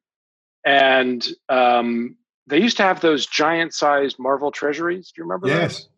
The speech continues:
Speaker 2: Yeah.
Speaker 1: And they had, they had two for Star Wars, part one and part two. And they had the treasury of number two of Star Wars at the grocery store. And she's
Speaker 2: Mm.
Speaker 1: like, "Oh, well, Matt likes Star Wars. I'll buy him this."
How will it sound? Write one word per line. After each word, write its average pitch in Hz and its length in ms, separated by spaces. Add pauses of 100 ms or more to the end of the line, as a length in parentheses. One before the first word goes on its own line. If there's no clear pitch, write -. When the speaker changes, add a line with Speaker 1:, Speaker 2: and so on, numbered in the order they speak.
(220)
Speaker 2:
Yeah. 123 220 (380)
Speaker 1:
And 143 140
they 139 80
had, 170 240 (220)
they 147 260
had 143 300 (400)
two 254 260
for 175 160
Star 151 320
Wars, 117 280
part 147 220
one 147 160
and 151 120
part 156 240
two. 110 380 (140)
And 127 140
they 127 120
had 147 640 (300)
the 117 480
treasury 131 640
of 113 220
number 117 280
two 113 480 (380)
of 120 100
Star 220 280
Wars 117 320
at 120 140
the 131 60
grocery 202 280
store. 110 280 (280)
And 123 80
she's 110 120
Speaker 2:
Mm. - 20
Speaker 1:
like, 117 180
"Oh, 131 300
well, 131 100
Matt 139 260
likes 135 220
Star 151 260
Wars. 117 240
I'll 131 80
buy 143 220
him 127 120
this." 147 480